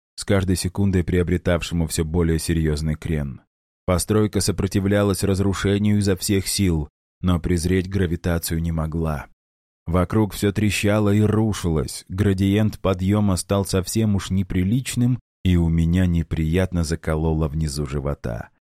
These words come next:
«Твою мать, я вообще-то могу и не выбежать!» В тот момент, когда я понял, что подошвы ботинок проскальзывают по полу, я активировал рывок.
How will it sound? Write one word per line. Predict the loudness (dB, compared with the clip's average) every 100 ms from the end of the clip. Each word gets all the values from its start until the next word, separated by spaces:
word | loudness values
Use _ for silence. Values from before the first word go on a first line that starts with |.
| _ _
«Твою | -2 0 2 2 4
мать, | 4 4 2 0 -4
я | -2 0 2
вообще-то | 0 -2 -2 -2 0 0
могу | 0 2 2
и | 4
не | 2 2
выбежать!» | 2 2 2 2 0 -4 -14 _ _ _
В | -12 0
тот | 0 2
момент, | 2 2 2 2 0
когда | -2 -2 0 0 2
я | 2 0
понял, | 0 2 2 0
что | 0 -2
подошвы | 0 0 2 0 0 -2
ботинок | 0 -2 0 0 0 -2
проскальзывают | 0 0 0 0 0 0 0 0 0 -2
по | -4 -4
полу, | -2 0 2 2 0 -2 _
я | 0 2 2
активировал | 0 -4 -4 0 0 2 0 0 0 0
рывок. | -2 -2 -4 -6 -18